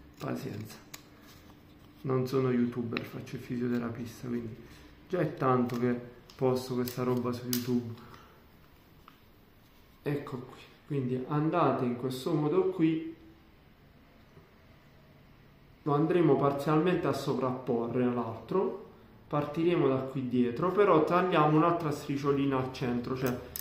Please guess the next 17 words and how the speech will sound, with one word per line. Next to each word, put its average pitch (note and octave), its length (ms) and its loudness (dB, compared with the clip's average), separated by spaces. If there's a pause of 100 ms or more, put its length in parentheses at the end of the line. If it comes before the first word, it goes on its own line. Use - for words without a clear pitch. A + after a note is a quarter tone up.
(300)
t-, - 100 -8 (160)
ritagliamo E3 680 6
ora C3 120 6
questo B2+ 640 -2 (300)
tape C3 340 0
al A#2+ 180 -6
centro B2+ 400 -2
in A#2+ 80 -4
questo C3 300 -6
modo C3 260 2
qui A3 400 0 (560)
e G#3 100 6
realizziamo D3+ 960 6
altre D3 400 2
due C3+ 360 6
striscioline, B2 760 2
o B2+ 340 -4